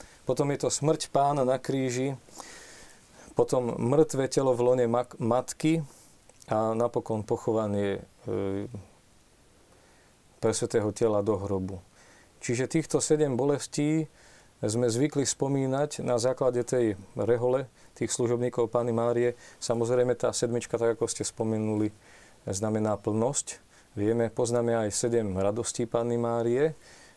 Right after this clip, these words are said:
V Mariánke máme na putnom mieste sedem kaplniek, e, vlastne v tom areáli putného miesta, ktoré sú vlastne postavené, e, k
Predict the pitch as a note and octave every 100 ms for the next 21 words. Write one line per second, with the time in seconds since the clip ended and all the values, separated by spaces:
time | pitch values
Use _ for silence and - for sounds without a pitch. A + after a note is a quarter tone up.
0 | - G#2+ G2+ A#2 C3+ B2+ B2 B2 A#2+ A#2+
1 | A#2 A2+ G#2 B2 B2 A2+ A2 A2+ - A#2+
2 | G#2+ - - - - - C3 B2 A2 A#2
3 | - B2+ B2+ D#3 - - - - - -
4 | - - - - - - - - - -
5 | A2 A2+ A2+ G#2 F#2+ - - A2+ G#2 A#2+
6 | - A#2 A2+ A2+ A2+ A#2 A2 B2+ - G#2+
7 | G#2+ A#2 - C3+ - D3 D3 - C3+ C3+
8 | B2+ C#3 B2+ B2+ - - A#2+ A#2+ A#2+ A#2+
9 | - - - - _ B2 A2